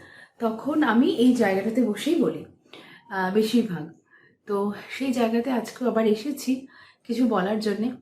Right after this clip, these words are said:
সেটি হচ্ছে যে আমি অনেকদিন থেকেই Facebook-এ অ্যাক্টিভ,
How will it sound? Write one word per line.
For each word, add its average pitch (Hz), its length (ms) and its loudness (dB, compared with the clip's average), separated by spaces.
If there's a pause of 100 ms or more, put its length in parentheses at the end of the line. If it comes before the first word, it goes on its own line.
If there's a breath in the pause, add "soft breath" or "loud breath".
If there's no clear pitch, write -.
(560 loud breath)
সেটি 269 260 -6
হচ্ছে 330 440 0
যে 285 200 2
আমি 269 540 2 (140)
অনেকদিন 226 440 0
থেকেই 269 300 -6
Facebook-এ 226 640 0
অ্যাক্টিভ, 247 400 -6